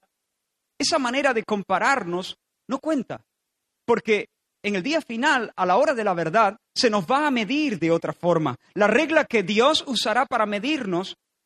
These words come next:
no es comparándonos con el vecino. La regla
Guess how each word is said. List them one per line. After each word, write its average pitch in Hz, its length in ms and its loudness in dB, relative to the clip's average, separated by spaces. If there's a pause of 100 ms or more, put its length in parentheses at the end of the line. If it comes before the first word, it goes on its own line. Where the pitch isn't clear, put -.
(180)
no 285 180 2
es 330 80 2
comparándonos 262 800 2
con 220 180 -2
el 196 120 0
vecino. 196 540 -2 (1600)
La 214 100 4
regla 277 500 2